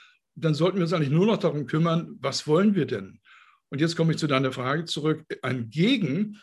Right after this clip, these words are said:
ähm, ist keine Option. Und mir fällt an der Stelle im Grunde genommen das ein, was im Grunde genommen die Kernweisheit, äh, betrifft, eine Aussage, ähm, Projekt Camelot oder nicht Projekt, sondern Avalon und, äh, diese Camelot-Geschichte,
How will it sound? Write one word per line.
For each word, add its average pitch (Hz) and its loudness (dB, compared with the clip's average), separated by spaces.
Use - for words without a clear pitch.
ähm, 147 2
ist - -12
keine 165 4
Option. 139 0
Und 131 -8
mir 175 0
fällt 190 4
an 156 0
der 151 2
Stelle 190 2
im 165 -4
Grunde 165 2
genommen 151 0
das 139 -4
ein, 151 -2
was 147 0
im - -8
Grunde 151 0
genommen 143 -2
die 143 -10
Kernweisheit, 139 -2
äh, - -8
betrifft, 165 -4
eine 139 -6
Aussage, 139 0
ähm, 139 -4
Projekt 147 -2
Camelot 143 2
oder 113 -8
nicht 120 -10
Projekt, 123 -4
sondern 127 -6
Avalon 135 -2
und, 117 -10
äh, 117 -8
diese 117 -14
Camelot-Geschichte, 127 -2